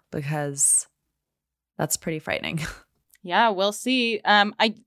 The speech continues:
Speaker 2: the city wants to engage with the community on this issue as well. So if this is something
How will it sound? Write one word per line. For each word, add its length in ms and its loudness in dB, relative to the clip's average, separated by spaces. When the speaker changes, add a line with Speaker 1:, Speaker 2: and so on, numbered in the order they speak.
Speaker 2:
the 180 -2
city 420 0
wants 420 4
to 80 -4
engage 420 -2
with 160 -8
the 80 -10
community 560 -6
on 120 -4
this 200 -6
issue 360 -6
as 220 -10
well. 320 0
So 380 -4
if 180 -10
this 220 -14
is 100 -14
something 560 -10